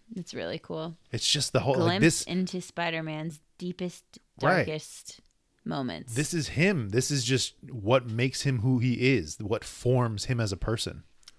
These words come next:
Speaker 1: Uncle Ben at the center of it all. And his pet and his bills. Be a
Speaker 2: Yeah.
Speaker 1: dear, forget about this, and
Speaker 2: It,
Speaker 1: get outta here.
Speaker 2: it's just so beautiful. "You were
Speaker 1: Yep.
Speaker 2: just, you were just a boy." And then last panel, I laughed out loud at this.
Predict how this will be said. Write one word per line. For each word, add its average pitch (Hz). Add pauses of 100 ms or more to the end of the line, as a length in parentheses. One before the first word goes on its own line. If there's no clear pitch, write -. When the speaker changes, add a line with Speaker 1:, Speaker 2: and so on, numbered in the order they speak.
Speaker 1:
Uncle 165
Ben 156
at 151
the 165
center 151
of 156
it 170
all. 151 (480)
And 151
his 165 (120)
pet 214
and 190
his 170
bills. 269 (340)
Be 202
a 233
Speaker 2:
Yeah. -
Speaker 1:
dear, 190
forget 170
about 214
this, 220
and 165
Speaker 2:
It, -
Speaker 1:
get 190
outta 156
here. -
Speaker 2:
it's 104
just 160
so 113
beautiful. 92 (500)
"You 131
were 180
Speaker 1:
Yep. 185
Speaker 2:
just, -
you 123
were 123
just 139
a 135
boy." 107 (460)
And 127
then 127
last 117
panel, 113
I 104
laughed 107
out 104
loud 101
at 92
this. 104